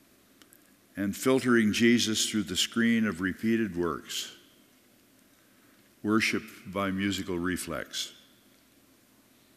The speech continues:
The true labor of a church musician, first of all, means returning to basics, or in Jeremiah's words,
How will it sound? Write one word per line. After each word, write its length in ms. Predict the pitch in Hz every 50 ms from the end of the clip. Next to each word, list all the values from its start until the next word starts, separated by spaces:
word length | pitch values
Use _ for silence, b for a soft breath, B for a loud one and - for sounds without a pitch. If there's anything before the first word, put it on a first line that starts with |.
| _ _ - _ - - _ _ _ b b b b b b b b b b b _ _ _ _ _ _ _ _ _ _ _ _ _ _ _ _ _
The 80 | - 113
true 220 | - - 185 185
labor 400 | 175 165 160 156 147 127 127 117
of 120 | 113 95 107
a 40 |
church 360 | 101 - - 151 147 139 - -
musician, 500 | 110 104 90 90 98 95 - - 107 87
first 340 | - 147 143 143 - -
of 140 | - 110 101
all, 280 | 110 104 104 104 104 101
means 520 | 104 110 110 110 110 110 110 107 - 104
returning 640 | 107 104 107 104 - 107 107 104 104 101 98 98 -
to 120 | - 98
basics, 560 | 82 82 107 113 117 107 - 104 87 82 -
or 280 | - 98 95 101 101 98
in 240 | 95 95 98 98 90
Jeremiah's 1080 | 85 104 110 107 104 98 92 95 98 98 90 82 76 69 71 71 71 - - - - - - - - -
words, 640 | 87 87 85 85 85 85 82 78 - - - -